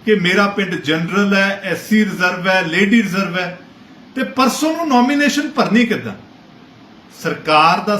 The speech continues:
ਸਾਰਾ ਧਿਆਨ ਪੰਜਾਬ ਨੂੰ ਛੱਡ ਕੇ, ਇਹ ਜਿਹੜੇ ਲੋਕਤੰਤਰ ਦੀ ਨੀਂਹ ਹੈ, ਪੰਚਾਇਤਾਂ ਨੂੰ ਛੱਡ ਕੇ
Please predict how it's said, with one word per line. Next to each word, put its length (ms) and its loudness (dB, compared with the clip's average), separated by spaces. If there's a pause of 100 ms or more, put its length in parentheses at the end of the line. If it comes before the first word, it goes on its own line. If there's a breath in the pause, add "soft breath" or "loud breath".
ਸਾਰਾ 240 2 (120)
ਧਿਆਨ 320 0 (440)
ਪੰਜਾਬ 540 2
ਨੂੰ 140 -10
ਛੱਡ 260 -4
ਕੇ, 240 -4 (460 loud breath)
ਇਹ 100 -4
ਜਿਹੜੇ 240 4
ਲੋਕਤੰਤਰ 720 0
ਦੀ 160 2
ਨੀਂਹ 260 6
ਹੈ, 60 2
ਪੰਚਾਇਤਾਂ 640 0
ਨੂੰ 120 4
ਛੱਡ 220 -2
ਕੇ 180 -2